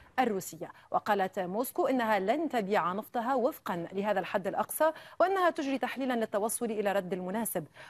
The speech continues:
ومنذ أكتوبر الماضي انخفض خام برنت قرب أدنى مستوياته هذا العام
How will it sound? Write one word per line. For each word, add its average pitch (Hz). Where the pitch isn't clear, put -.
ومنذ 202
أكتوبر 202
الماضي 214
انخفض 190
خام 196
برنت 240
قرب 220
أدنى 202
مستوياته 202
هذا 202
العام 269